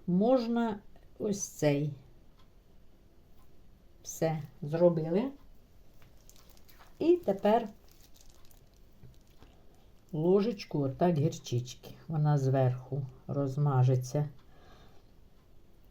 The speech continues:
Оскільки в нас, кажуть, буде рік змії, а маємо зустрічати в зеленому. І щоб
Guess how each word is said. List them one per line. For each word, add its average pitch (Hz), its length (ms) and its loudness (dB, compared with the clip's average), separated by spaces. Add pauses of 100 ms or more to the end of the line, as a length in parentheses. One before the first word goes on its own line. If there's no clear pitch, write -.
(280)
Оскільки 175 520 -4
в 151 60 0
нас, 147 240 0
кажуть, 147 320 0
буде 139 340 0
рік 139 280 -2 (360)
змії, 135 720 2 (1500)
а 160 120 -4
маємо 175 420 4
зустрічати 165 760 2
в 139 100 0
зеленому. 156 840 8 (1800)
І 180 100 0
щоб 170 360 -2